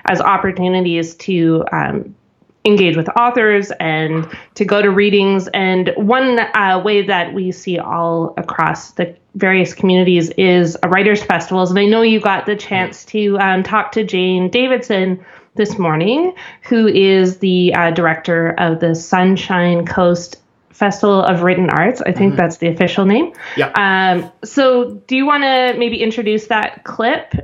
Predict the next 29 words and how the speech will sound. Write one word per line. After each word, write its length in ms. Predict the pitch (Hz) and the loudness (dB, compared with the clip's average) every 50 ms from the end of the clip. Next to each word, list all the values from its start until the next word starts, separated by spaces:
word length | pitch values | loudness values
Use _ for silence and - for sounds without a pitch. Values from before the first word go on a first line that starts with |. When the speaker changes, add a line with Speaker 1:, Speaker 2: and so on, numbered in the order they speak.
| - - | -6 -6
Speaker 1:
and, 600 | - 190 185 175 175 175 170 170 175 175 170 170 - | -4 -4 -2 -2 0 0 0 0 -2 -2 -4 -4 -6
uh, 400 | - - 170 165 165 165 160 - - - - _ _ _ _ _ _ - | -6 -4 -4 -2 -2 -2 -4 -4 -6 -12 -16 _ _ _ _ _ _ -2
we 100 | 190 180 | -2 0
can 140 | 185 196 190 | 2 2 4
hear 180 | 196 190 180 180 | 4 4 2 2
a 40 | 170 | 2
bit 160 | 180 165 - | 0 -2 -2
from 180 | - 196 196 185 | -2 0 0 2
Jane 280 | 180 185 185 196 208 | 2 2 2 4 2
about 220 | 208 190 185 170 180 | 2 2 2 2 0
what 160 | 185 180 185 | 0 -2 -2
they're 120 | 185 185 | -2 -2
working 360 | 175 185 196 190 - 208 202 | -2 -2 -2 -2 -2 -2 0
on 320 | 196 196 196 196 202 196 190 | 2 2 2 2 2 2 2
and 160 | 180 170 170 | 0 0 0
more 160 | 170 175 170 | 0 0 0
about 220 | 175 180 175 - - | 0 0 -2 -4 -4
that 160 | 180 180 - | -6 -6 -2
festival? 540 | 196 196 196 - - 269 311 370 - - - - - - - - - - - | -4 -4 -4 -4 -4 -2 -2 -2 -2 -6 -14 -20 -20 -20 -20 -20 -14 -4 0
Speaker 2:
Yeah, 140 | 190 175 | 0 2
absolutely. 520 | 147 143 156 143 - 143 151 180 175 139 120 | 2 2 0 -2 -2 -2 0 0 0 0 2
Yeah, 160 | 127 160 156 | 2 4 4
it 40 | 139 | 2
was 100 | 135 131 | 2 0
great 240 | - 185 190 190 190 | 0 0 0 0 2
talking 240 | 160 160 170 160 170 | 0 0 0 0 -2
with 120 | 160 139 | -4 -2
Jane. 440 | - 156 139 139 151 170 208 196 - - | -2 0 0 0 0 -2 -4 -8 -8 -4
Um, 500 | 139 143 139 139 135 135 135 135 135 - | -2 0 2 2 2 0 -2 -4 -4 -6